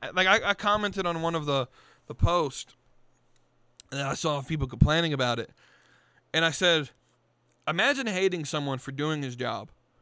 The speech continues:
Like, imagine, like, you went to, like, McDonald's,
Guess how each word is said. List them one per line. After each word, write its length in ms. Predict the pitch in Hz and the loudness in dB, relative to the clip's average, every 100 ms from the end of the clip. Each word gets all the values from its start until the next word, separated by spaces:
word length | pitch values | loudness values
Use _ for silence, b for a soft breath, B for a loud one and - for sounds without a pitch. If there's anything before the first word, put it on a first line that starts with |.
| _ _ _ _ _ _ _ b b | _ _ _ _ _ _ _ b b
Like, 160 | 214 277 | -2 0
imagine, 600 | 339 269 254 302 277 254 | 0 0 0 0 -2 -4
like, 400 | 233 214 190 - b b b | -2 0 -4 -10 b b b
you 160 | 170 208 | -8 -4
went 160 | 233 | -4
to, 100 | 220 | -2
like, 160 | 214 196 | -2 -2
McDonald's, 840 | 185 160 160 160 160 131 113 - | -4 -4 -2 0 -2 -6 -12 -16